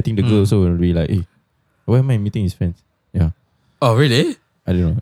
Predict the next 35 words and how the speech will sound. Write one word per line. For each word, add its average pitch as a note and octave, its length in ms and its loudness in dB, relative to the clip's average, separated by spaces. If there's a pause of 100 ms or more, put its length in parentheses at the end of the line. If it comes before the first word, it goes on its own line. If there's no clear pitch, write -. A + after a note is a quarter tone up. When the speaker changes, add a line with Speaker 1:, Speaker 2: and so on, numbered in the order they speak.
Speaker 2:
Okay, B2+ 160 0
Speaker 1:
Yeah, - 340 -6
Speaker 2:
you D3 220 0
know A#3 100 2
Speaker 1:
need F#3 140 2
Speaker 2:
the A#2+ 80 4
Speaker 1:
to - 20 -4
Speaker 2:
point F3 220 2
Speaker 1:
me, D3 80 4
Speaker 2:
where - 20 4
Speaker 1:
yeah. B2 140 2
Speaker 2:
you B2 80 0
say, D3 500 0 (720)
if D3+ 240 0
the, C3+ 880 2 (140)
if C#3 240 0
a C#3+ 160 2
guy, E3+ 280 0
so G#3+ 220 -4
in, E3+ 160 -4 (300)
for C3+ 100 0
example, C3 260 2
let's, D3+ 280 -2 (240)
because B2 280 0
this E3+ 140 2
is C3+ 160 2
for A#2 160 -2
the A2 80 -2
girls C3+ 160 0
to A2+ 100 -6
find A2+ 220 -2
out A#2 140 -2
whether A2+ 180 -2
guys A#2+ 300 -2
is, A2+ 240 -4